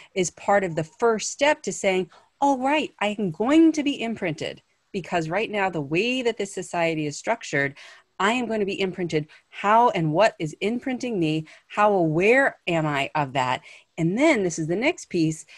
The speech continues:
How am I not gonna be stuck in maybe shame or defensiveness or dismissiveness around this piece that you just said, which is,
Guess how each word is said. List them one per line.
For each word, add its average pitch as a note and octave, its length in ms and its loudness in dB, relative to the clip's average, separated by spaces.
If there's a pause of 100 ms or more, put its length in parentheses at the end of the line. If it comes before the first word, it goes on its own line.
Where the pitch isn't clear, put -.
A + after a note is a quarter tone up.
(440)
How B3 340 2
am A#3+ 100 -2
I G3+ 80 0
not F#3+ 380 -2
gonna F#3+ 160 -2
be E3+ 120 0
stuck D#3+ 360 -2
in D#3 160 0
maybe D3 260 0
shame A3 800 -4
or D#3 400 2 (500)
defensiveness F3+ 760 -2
or D3+ 60 -2
dismissiveness E3+ 800 -2
around D#3+ 260 0
this D#3+ 140 -2
piece D#3+ 260 -8
that - 140 -8
you B3+ 100 -6
just G3+ 240 -6
said, D3+ 180 0
which D3 220 -6
is, D3+ 220 -4